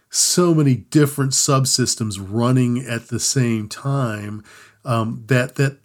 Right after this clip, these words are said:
that general architecture, it sounds like, still remains with a lot of vehicle manufacturers,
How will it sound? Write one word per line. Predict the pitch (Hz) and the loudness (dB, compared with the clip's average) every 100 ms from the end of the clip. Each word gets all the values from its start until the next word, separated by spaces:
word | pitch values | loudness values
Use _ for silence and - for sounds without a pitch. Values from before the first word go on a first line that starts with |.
| _ _ _ | _ _ _
that | 135 143 139 113 | -4 -2 -2 -4
general | 104 147 165 180 160 - | -2 2 2 2 0 -4
architecture, | 135 151 139 156 - 156 135 - 156 143 135 131 127 - - _ - | -2 -2 -2 -6 -4 -2 -2 -4 -2 0 2 0 -4 -12 -20 _ -6
it | 143 | -2
sounds | - - - 165 170 175 139 | 0 0 2 2 4 2 2
like, | 135 123 123 | 2 0 0
still | - - 175 147 | -2 2 2 2
remains | 123 117 120 139 180 190 156 | 2 0 2 4 4 4 2
with | 120 127 | 0 -4
a | |
lot | 110 110 107 | -4 -2 -2
of | 107 | -4
vehicle | 90 107 107 104 107 | -8 -6 -6 -6 -8
manufacturers, | 104 104 104 - 113 101 - 113 104 104 - | -8 -8 -8 -8 -8 -8 -10 -8 -6 -6 -8